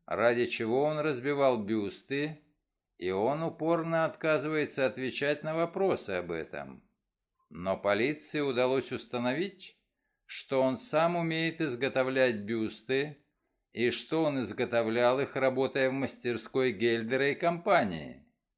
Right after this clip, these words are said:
Все эти сведения, большая часть которых была нам уже известна, Холмс выслушал с вежливым вниманием, но я,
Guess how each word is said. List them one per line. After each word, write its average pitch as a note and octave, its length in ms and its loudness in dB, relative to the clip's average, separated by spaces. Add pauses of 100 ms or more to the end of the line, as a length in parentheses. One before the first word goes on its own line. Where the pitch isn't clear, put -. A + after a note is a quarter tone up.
(440)
Все B2+ 380 0
эти A#2+ 200 -4
сведения, A#2 920 -4 (360)
большая A2+ 520 0
часть A#2+ 300 -2
которых A2+ 480 0
была A2 240 2
нам A2 220 2
уже A2+ 260 -2
известна, A2+ 640 -4 (640)
Холмс F#3 600 -2
выслушал F#3 920 -2 (300)
с - 180 -16
вежливым B2+ 800 0
вниманием, G#2+ 960 0 (640)
но F2+ 220 -4
я, D3 640 -2